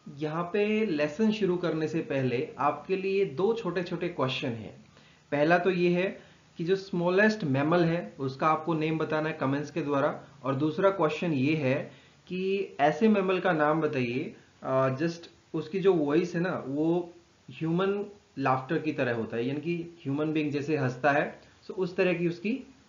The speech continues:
voice है, उसका name बताना है और smallest mammal आपको बताना है comments के द्वारा। और last में मैं आपको इनके आंसर प्रोवाइड करूंगा, क्लियर, लेसन के लास्ट में। So एक छोटा सा लिंक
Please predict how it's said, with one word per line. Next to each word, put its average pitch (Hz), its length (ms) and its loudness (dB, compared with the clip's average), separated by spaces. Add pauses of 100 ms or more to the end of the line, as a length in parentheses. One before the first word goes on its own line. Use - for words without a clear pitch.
(100)
voice 120 420 2
है, - 280 -18 (260)
उसका 170 280 -2
name 180 240 0
बताना 180 280 2
है 202 80 2
और 214 120 2
smallest 151 500 0
mammal 135 280 2
आपको 151 260 0
बताना 147 300 0
है 160 60 -4
comments 139 320 -2
के 175 100 -4
द्वारा। 156 380 4 (300)
और 151 140 4
last 147 460 4
में 214 120 2
मैं 208 120 4
आपको 180 600 0 (180)
इनके 147 280 0
आंसर 131 340 2
प्रोवाइड 143 460 2
करूंगा, 143 300 -2 (440)
क्लियर, 202 340 0 (140)
लेसन 135 400 -2
के 185 240 -2 (180)
लास्ट 120 400 -4
में। - 120 -16 (720)
So 175 520 0 (640)
एक - 200 -6
छोटा 202 360 2
सा 220 140 4
लिंक 190 380 2